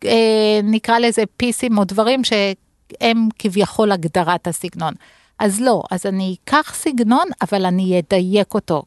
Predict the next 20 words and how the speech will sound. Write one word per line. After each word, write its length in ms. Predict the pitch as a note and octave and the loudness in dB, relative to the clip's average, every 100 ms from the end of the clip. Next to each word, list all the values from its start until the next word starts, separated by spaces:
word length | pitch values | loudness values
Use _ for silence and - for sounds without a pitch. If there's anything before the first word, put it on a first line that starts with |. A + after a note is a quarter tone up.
| _ | _
כי 420 | - F#3+ F3+ F3+ - | -6 -2 -2 -4 -4
יש 340 | A3+ C4 - B3 | -2 0 -2 -4
יופי 320 | B3+ - D4 - | -6 -4 -8 -6
בכל 300 | A3+ C#4+ D#4 | -2 0 0
מיני 200 | D#4 A3 | 0 -2
סגנונות. 680 | - F#3 F#3 E3+ D#3 D3+ - | -2 -6 -4 -2 -2 -2 0
אה, 320 | F3 E3+ E3 | 0 2 0
אני 100 | F3 | -2
יכולה... 640 | F#3 G#3+ G3+ G#3+ A3 G#3+ G#3+ - - - _ _ | -4 -2 0 2 4 2 0 -6 -20 -20 _ _
אה, 60 | G3 F#3+ F#3+ | 0 2 2
לאהוב, 600 | G3 G3 F#3+ A3+ A3 G#3 G#3 | 4 4 4 4 2 2 2
אה, 60 | G#3+ F#3 F3+ F3+ F3+ - | 2 2 2 4 2 0
משהו 600 | G3 G3+ G3+ G3 - A3+ | -2 0 2 2 0 0
מאוד 400 | G3+ F#3+ A3 G3+ | 2 2 0 0
מודרני 480 | G#3 G#3 G#3+ G3+ G3+ G3 | 0 0 0 2 0 0
ומאוד 440 | F#3 F#3+ - G#3 - | 0 0 0 -2 -2
נקי 340 | G3+ G3+ G3+ F#3+ | -4 -2 -2 -2
ומאוד, 500 | F#3 F#3 - G3+ G3 G#3+ | 0 0 0 0 0 0
אה, 520 | G3+ G3 F#3+ F#3+ F#3+ F3 - _ _ _ _ - - | 2 2 2 2 0 -2 -6 _ _ _ _ -10 -2
נזירי, 640 | G3 G3 G#3 F#3 F#3 A#3 | 0 0 0 0 0 -2